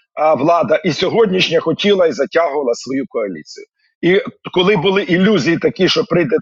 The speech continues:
Туск і все буде добре, завтра кордони відкриють, коли ми в себе в торгово-промисловій палаті, а, в кінці минулого року, в грудні, розбирали цю ситуацію,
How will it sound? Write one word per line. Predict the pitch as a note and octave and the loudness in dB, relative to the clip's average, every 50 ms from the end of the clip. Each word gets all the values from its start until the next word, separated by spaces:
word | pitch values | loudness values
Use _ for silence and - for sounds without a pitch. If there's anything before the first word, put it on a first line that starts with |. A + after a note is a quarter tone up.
| - | -2
Туск | - A3+ G#3+ E3 - - - - | 0 0 0 0 -2 -6 -8 -6
і | D3 C#3 | -6 -6
все | - - - C4 | -2 0 0 0
буде | D3 - - D#3 E3 | 2 2 0 0 0
добре, | B2+ - - - - B2+ B2+ | 2 2 0 -2 0 -2 -2
завтра | - - F3 E3 - - C3+ - | 0 0 -2 -2 -2 -2 -4 -4
кордони | - C#3 B2+ A#2+ - - B2+ B2+ | -2 -4 -4 -2 -2 -2 -2 -4
відкриють, | B2+ D3 - - F#3+ A3+ B3+ A#3 C#3 - - _ _ _ _ _ _ _ _ - | -4 -6 -6 -2 0 0 2 0 0 -4 -6 _ _ _ _ _ _ _ _ -6
коли | E3+ E3+ F3+ F#3+ | -2 -2 0 0
ми | F3+ E3+ E3+ | 0 0 0
в | D3+ | 0
себе | - - E3+ E3+ - D#3+ D#3 D3+ | 0 0 -2 0 0 0 -2 -2
в | B2 G2 B2+ - | -2 -4 -6 -4
торгово-промисловій | - C#3+ C#3 E3 D#3 - - D3 C#3+ D3 C#3+ - D#3+ D#3 D#3 D3+ - | -4 -4 -2 -2 -4 -2 -2 -2 -2 -2 -4 -6 -6 -4 -4 -2 -2
палаті, | C#3+ D3 D3 D#3 D3+ D3 - C#3+ C#3 C3+ - | -2 0 0 0 0 -2 -2 -2 -2 -2 -2
а, | - C3 B2 B2 B2 | -4 -4 -2 -2 -2
в | B2 A#2+ A2+ - _ | -4 -6 -10 -8 _
кінці | D3 D3 C3+ - F3 F3 | -6 -6 -2 -2 -2 -2
минулого | D#3+ D#3 D3+ D3+ D3 A2+ B2+ D3 | 0 0 2 2 2 2 4 4
року, | D3 C#3+ C3+ - C#3+ B2+ | 4 2 2 0 -4 -2
в | |
грудні, | G#2 B2+ E3 D#3+ - - C3 | 0 2 2 2 0 0 0
розбирали | B2+ B2 A2 A#2+ D3 D#3 D#3+ C#3+ C3+ C3 | -2 -2 -2 -2 0 2 2 2 0 -2
цю | - - - | -4 -8 -6
ситуацію, | - C#3 C3+ - E3+ F#3 G3+ - - A#2+ A2 | -6 -6 -2 0 0 0 0 0 -2 -4 -4